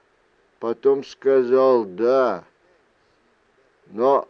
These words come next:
о подробностях меня не спрашивай». «Но тогда ведь я ничего не пойму. Она отправилась в страж, чтобы набраться силы,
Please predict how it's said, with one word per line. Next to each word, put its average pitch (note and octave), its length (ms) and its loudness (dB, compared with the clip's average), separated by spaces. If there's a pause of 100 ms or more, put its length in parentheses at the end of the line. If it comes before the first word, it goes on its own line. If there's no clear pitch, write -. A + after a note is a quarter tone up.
о C3 200 0
подробностях C3 1300 -2
меня A2 420 -8
не A2+ 200 -8
спрашивай». D2 1040 -12 (2250)
«Но C#3 240 2
тогда E3+ 540 4
ведь C3+ 220 2
я C#3+ 180 6
ничего F3+ 840 6
не G3+ 160 6
пойму. G#3 600 6 (1120)
Она E3+ 520 2
отправилась A#3+ 800 6
в - 160 -16
страж, A3+ 680 2 (920)
чтобы D#3+ 320 2
набраться G#3 600 4
силы, B2 500 -6